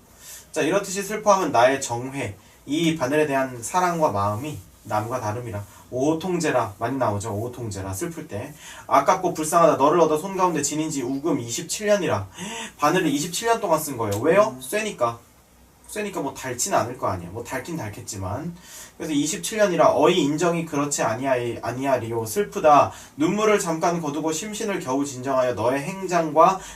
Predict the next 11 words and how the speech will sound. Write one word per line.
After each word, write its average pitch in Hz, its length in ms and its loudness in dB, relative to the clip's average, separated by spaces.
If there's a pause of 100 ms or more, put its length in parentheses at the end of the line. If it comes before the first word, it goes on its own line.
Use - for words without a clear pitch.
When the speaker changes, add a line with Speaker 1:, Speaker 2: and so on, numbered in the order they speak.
Speaker 1:
나의 135 300 6
회포를 165 420 -4
총총히 208 480 -6
적어 156 240 -2
연결하노라. 120 1080 0 (240)
정말로 208 480 4
바늘이 180 460 0
없어지거나 165 800 2
부러지거나 143 640 0
뭐 120 140 -6
그랬는데 131 680 -2